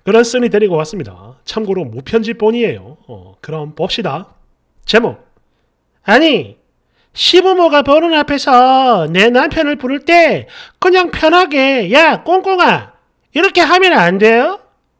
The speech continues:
나이도 동갑이고 이게 뭐 하루 이틀도 아닌데 왜 안 된다는 거야, 왜?"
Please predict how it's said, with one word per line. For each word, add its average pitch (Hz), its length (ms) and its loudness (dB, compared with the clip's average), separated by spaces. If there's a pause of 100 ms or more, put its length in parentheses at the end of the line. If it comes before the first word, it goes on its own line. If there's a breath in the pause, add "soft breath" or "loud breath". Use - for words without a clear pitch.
(360)
나이도 349 340 4
동갑이고 247 920 0
이게 214 240 -6
뭐 277 160 -2
하루 294 420 -2
이틀도 320 520 0
아닌데 220 720 -2 (100)
왜 208 80 6
안 269 140 4
된다는 277 400 -4
거야, 320 240 0
왜?" 277 480 -2